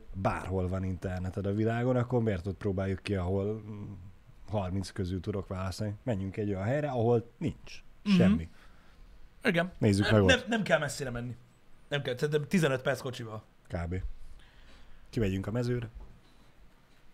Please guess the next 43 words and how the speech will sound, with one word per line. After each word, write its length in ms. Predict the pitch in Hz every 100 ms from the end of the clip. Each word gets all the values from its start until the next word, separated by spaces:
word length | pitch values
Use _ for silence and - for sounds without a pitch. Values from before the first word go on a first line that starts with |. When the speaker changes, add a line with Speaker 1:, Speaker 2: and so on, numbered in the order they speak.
| - - - - -
Speaker 2:
Érdekes 380 | - 139 135
lenne. 280 | - 135 139 -
Na 80 | 370
mindegy, 220 | 403 302
ezt 120 | 214
majd 140 | 214 208
átgondolom 500 | 196 - 143 135 139
még, 240 | 143 139 -
mert, 320 | 151 143 -
ö, 180 | 156 151 147 - - - - -
az 120 | 233
az 100 | 185
igazság, 340 | 190 175 180 170
hogy 120 | 165
ezek 260 | 220 190 151
is 140 | 139
olyan 220 | 170 147
dolgok, 240 | 127 123 127
hogy 100 | 156
ez 80 | 151
is, 100 | 139
ez, 160 | 156
ezek 260 | 147 156 143
az 80 | 131
információk 580 | 127 123 117 113 123
is 60 | 135
elmennek 420 | - 143 117 117
az 100 | 120
emberek 300 | 120 107 104
mellett. 440 | 110 104 107 - - - -
Speaker 1:
Mhm. 200 | 143 139 131 - - -
Speaker 2:
Pedig 280 | 175 208 180
Speaker 1:
Persze, 280 | - -
mert 120 | 135 196
Speaker 2:
létező 320 | 151 135 151
normális 420 | 151 135 123 117
dolgok. 360 | 117 104 107 - - - - -
Speaker 1:
az 140 | 120
ő 140 | 120 123
életüket 580 | 117 107 123 117 - - - -
nagyon 280 | 117 98 92
kicsi, 440 | 107 107 101 101
ö, 460 | 101 98 98 98